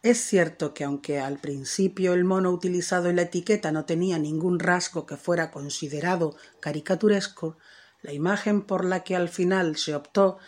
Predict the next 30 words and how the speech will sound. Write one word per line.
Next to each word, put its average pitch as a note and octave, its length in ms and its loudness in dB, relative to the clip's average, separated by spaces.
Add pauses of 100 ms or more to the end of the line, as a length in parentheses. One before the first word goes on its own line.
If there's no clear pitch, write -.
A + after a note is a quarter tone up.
(260)
tenía A3 320 2
un B3+ 240 2
parecido A3+ 480 0
asombroso G#3 640 0
con G3 160 0
el F3+ 100 2
científico D3+ 680 -4
inglés. C#3 480 -8 (800)
Se - 220 -4
dice D#3+ 440 0 (140)
que E3+ 140 -4
fue B3 260 4
añadida A#3 560 4
posteriormente D#3+ 800 0
por F3+ 180 0
el D3+ 140 0
grabador D3 500 0
Salas, D#3 600 -2 (500)
que D#3+ 160 0
era F#3 140 4
el G3+ 120 2
suegro E3 600 2 (320)
de E3 140 4
uno B3 320 4
de A#3+ 120 0
los F#3+ 300 -2
propietarios E3 880 -2
de C#3+ 80 -10
la C3+ 140 -12
fábrica. D#3+ 580 -6